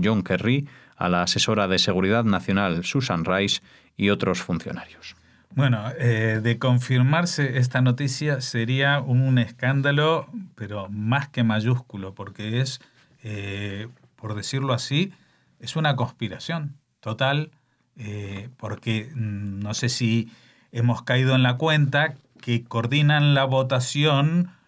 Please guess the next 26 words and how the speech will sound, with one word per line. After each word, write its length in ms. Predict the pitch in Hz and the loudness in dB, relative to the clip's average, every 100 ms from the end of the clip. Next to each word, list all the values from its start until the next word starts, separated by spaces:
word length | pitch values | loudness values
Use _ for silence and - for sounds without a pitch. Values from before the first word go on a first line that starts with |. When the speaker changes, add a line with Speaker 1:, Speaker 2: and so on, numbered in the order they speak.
| _ | _
Speaker 2:
no 300 | 120 131 175 | 2 4 4
con 220 | 175 139 139 | 2 2 2
alguien 340 | 160 151 135 | 2 2 2
que 120 | 123 | 2
pertenece 580 | 120 113 123 113 127 127 | -2 -2 0 2 2 2
al 100 | 120 | -2
Consejo 460 | 110 107 120 123 107 | -2 -6 -6 -6 -8
de 80 | |
Seguridad, 640 | 92 95 101 113 180 143 - _ _ _ _ _ _ _ - | -8 -12 -6 -2 0 0 -4 _ _ _ _ _ _ _ -10
con 220 | - 120 | -2 2
lo 180 | 117 123 | 2 2
cual 480 | 147 156 151 156 - _ _ _ - | 2 2 4 2 -2 _ _ _ -4
está 360 | 123 - 131 | -4 0 0
dando 260 | 135 147 147 | 2 4 4
a 40 | |
entender 540 | 143 139 139 156 165 151 | 4 2 2 2 2 -2
que 140 | 113 | -6
para 320 | - 107 101 | -4 -4 -4
coordinar 680 | - 110 107 110 117 156 139 | -4 -4 -2 2 2 4 2
esta 240 | 123 - | 0 0
votación 680 | 113 117 117 104 139 123 104 | 0 0 -2 -2 0 0 0
con 280 | - 104 104 | -6 -8 -8
los 200 | 95 - | -6 -2
altos 320 | 131 143 127 | -2 -2 0
mandatarios 760 | 123 113 110 - 131 123 110 | 0 0 -2 -2 0 2 0
palestinos 840 | - 123 131 123 113 104 107 - | -2 -4 -2 -4 -6 -6 -8 -14